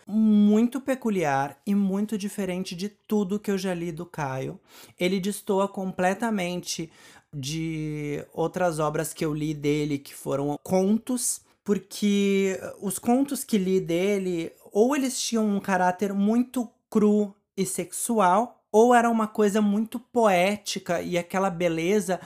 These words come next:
muito peculiar da literatura do Caio. Não que esse livro fique devendo nisso, porque ele tem trechos realmente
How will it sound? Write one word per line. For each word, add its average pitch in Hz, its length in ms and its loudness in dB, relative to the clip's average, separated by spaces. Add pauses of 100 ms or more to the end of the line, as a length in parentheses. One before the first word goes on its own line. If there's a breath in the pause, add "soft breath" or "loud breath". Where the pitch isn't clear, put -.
(320 loud breath)
muito 214 260 0
peculiar 220 720 2
da 208 160 2
literatura 180 640 -4
do 156 100 -8
Caio. 113 440 -8 (260 loud breath)
Não 269 240 6
que 320 140 -2
esse 285 240 0
livro 226 320 0
fique 247 240 -2
devendo 220 500 2
nisso, 180 480 -2 (100)
porque - 240 -10
ele 160 120 -6
tem 190 180 -4
trechos 196 480 -4
realmente 208 760 -2